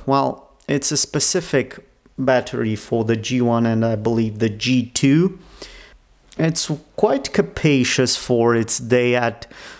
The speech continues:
twelve hundred and fifty milliamp hours. Let me just try to zoom in and show you what the battery is all about. So there's the main information for the battery.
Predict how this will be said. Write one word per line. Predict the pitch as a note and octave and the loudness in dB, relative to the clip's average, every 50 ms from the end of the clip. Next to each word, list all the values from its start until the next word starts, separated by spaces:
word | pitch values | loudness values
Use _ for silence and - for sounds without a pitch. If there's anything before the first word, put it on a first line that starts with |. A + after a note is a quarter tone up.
| - - - _ | -20 -20 -16 _
twelve | - - D#3 D3 C#3 B2 - - - | -2 0 2 2 2 0 -2 -2 0
hundred | C#3+ C3+ B2+ B2+ A#2+ A#2 A#2+ A#2+ A2+ A2+ | 2 2 4 4 2 2 0 0 2 2
and | A#2 A2+ A2+ A2+ - | 0 0 0 -2 -2
fifty | - - - - - D#3 D3 C#3+ - - - C3 B2 | -6 -8 -6 -2 0 0 0 0 -2 -6 -4 -2 0
milliamp | A#2 A2+ A2+ A#2 A#2 A#2 A2+ A#2 A2+ A2+ A2 A2 A2 - | 0 2 0 0 0 0 0 0 2 2 2 0 0 0
hours. | B2 A#2+ A#2+ A#2+ C3+ C3+ - C#3+ | 0 0 2 0 0 0 0 0
Let | C3+ B2 A#2+ | 0 0 0
me | A#2 A#2 A2 | 0 -2 -4
just | A2+ - B2 A#2+ - - - | -4 -4 -4 -4 -6 -8 -6
try | - B2+ B2 A#2+ A2+ | -2 -2 0 0 -2
to | A#2 - B2 A2+ | -4 -4 -4 -4
zoom | A2 A2 G#2+ A2 A#2+ A#2+ A#2 A#2 | -2 -4 -4 -2 -2 0 0 0
in | A#2+ A#2 A#2 A2+ | 0 2 2 0
and | A2+ A2 A2+ A2+ | 0 0 0 -2
show | - - - - - - C#3+ C3 B2 | -2 -4 -6 -6 -2 0 0 2 2
you | A#2+ A#2 A2+ A2+ A2 | 0 0 -2 -2 -2
what | A2 A2+ A#2 A2+ G#2+ - - - - - - - - - _ _ _ _ - | 0 0 0 0 -2 -4 -12 -18 -20 -20 -20 -20 -20 -20 _ _ _ _ -10
the | - A2+ A#2+ A2+ | -4 -2 -2 -2
battery | G#2+ G#2+ G#2 A#2+ B2 A#2+ A#2 - - - A#2+ A2+ A2 A2+ A2+ A2+ A2+ | -2 -2 -2 0 0 0 -2 -4 -4 -4 -2 -2 0 0 0 0 0
is | A2 G#2 G#2+ A2 | -2 -2 -2 -2
all | A#2 A2+ A2 A2 | 0 0 0 0
about. | A2 G#2 G#2 G#2+ A2+ A2+ A#2+ B2 C#3 D#3 E3+ E3 - - - _ _ _ _ _ _ _ _ _ _ _ _ _ _ _ _ _ _ _ _ _ _ _ _ _ _ _ _ _ _ _ - - _ _ _ _ - | 0 -2 -2 -2 0 0 2 2 0 0 -2 -4 -6 -10 -18 _ _ _ _ _ _ _ _ _ _ _ _ _ _ _ _ _ _ _ _ _ _ _ _ _ _ _ _ _ _ _ -20 -20 _ _ _ _ -6
So | - - F3 F3 F3 F3 E3+ E3 D#3+ | 0 2 4 6 6 6 4 4 4
there's | D3+ C#3 C3 C3 B2 A#2+ A2+ A#2 | 4 4 4 4 4 2 0 -2
the | A2+ B2+ A#2+ | 0 0 2
main | A#2 A#2+ A#2+ A#2+ A#2 A#2+ A#2+ | 2 2 2 2 2 2 2
information | A#2 A2+ A2+ - - B2+ A#2 A2+ A#2 A#2 A#2 A2+ - - A#2+ A2+ A2 | 2 0 0 0 0 2 2 2 2 2 0 0 0 0 0 0 0
for | - - B2+ A#2+ A2+ | 0 0 0 0 0
the | A2 G#2 | 0 -2
battery. | G#2 B2 B2+ C3 C#3 - - D#3 D3 D3+ D#3 D#3 D#3 D#3+ - | 0 0 0 0 0 -2 0 0 2 2 2 2 0 -2 -4